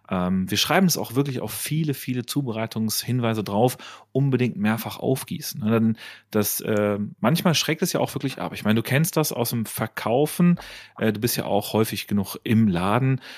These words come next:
und manche Tees erreichen ja schon Preise, wo ich denke, oh, oh la la, das ist aber ganz schön viel für ein Päckchen Tee.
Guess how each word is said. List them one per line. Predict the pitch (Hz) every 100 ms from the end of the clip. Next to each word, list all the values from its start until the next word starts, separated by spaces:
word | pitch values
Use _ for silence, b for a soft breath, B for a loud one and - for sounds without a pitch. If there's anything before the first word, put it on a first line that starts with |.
| B B
und | 120 117 113 -
manche | 95 95 127 151 139 131
Tees | - 85 127 131
erreichen | 120 - - 123
ja |
schon | 117 113
Preise, | - 85 95
wo |
ich | 107
denke, | 110 -
oh, | 147 - - _
oh | -
la | 98 113
la, | 165 -
das | - -
ist | 127
aber | 160 160
ganz | 113 156
schön | 202 180
viel | - 120 165
für | -
ein | 147
Päckchen | 143 139 - 233
Tee. | - 214